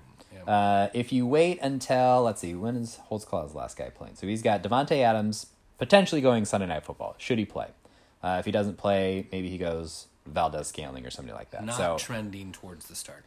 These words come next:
Speaker 2: you might have to wait until after the Sunday night game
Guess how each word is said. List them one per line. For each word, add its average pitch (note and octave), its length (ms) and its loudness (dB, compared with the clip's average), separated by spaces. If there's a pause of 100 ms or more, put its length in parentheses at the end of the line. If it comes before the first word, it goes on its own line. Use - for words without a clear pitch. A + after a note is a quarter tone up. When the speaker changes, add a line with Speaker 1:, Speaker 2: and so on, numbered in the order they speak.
Speaker 2:
you A2+ 180 4
might B2+ 280 4
have E3 160 6
to D3+ 80 2
wait B2+ 160 4
until A2+ 280 4
after C3+ 380 4
the C3+ 120 -4
Sunday A2 320 0
night F#2+ 220 0
game D2+ 500 -8